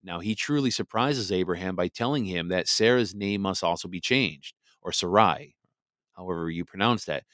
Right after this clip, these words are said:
And so at this point, she would be no-, now known as Sarah, and she and Abraham would have a son after all. In reverence or gratitude or pure surprise, or perhaps all three, Abraham falls face <laughs> down and laughs.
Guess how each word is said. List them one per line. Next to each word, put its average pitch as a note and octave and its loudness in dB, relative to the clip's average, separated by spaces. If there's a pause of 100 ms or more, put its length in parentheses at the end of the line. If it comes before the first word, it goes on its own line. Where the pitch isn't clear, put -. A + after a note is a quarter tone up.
(280)
And F#2+ -12
so F#2+ 2
at F#2+ 0
this - 0
point, G#2 0
she A2+ 4
would G#2+ 4
be F#2+ 0
no-, F#2+ 2
now G#2+ 2
known G#2 0
as E2+ -2
Sarah, G#2+ 4 (300)
and G2 0
she A#2 4
and G#2 2
Abraham G2+ 2
would G2 2
have F#2 -2
a E2+ -4
son B2 2
after G2+ 2
all. D3+ 6 (360)
In G2 0
reverence C3 6
or G#2+ 4
gratitude G#2 2
or G#2 2
pure A#2+ -2
surprise, A#2+ -2
or G2+ -4
perhaps G2+ -2
all F#2+ 0
three, C3+ 0
Abraham G#2 0
falls G#2+ 4
face B2 -2
<laughs> - -10
down B2 4
and F#2 -6
laughs. G2 -2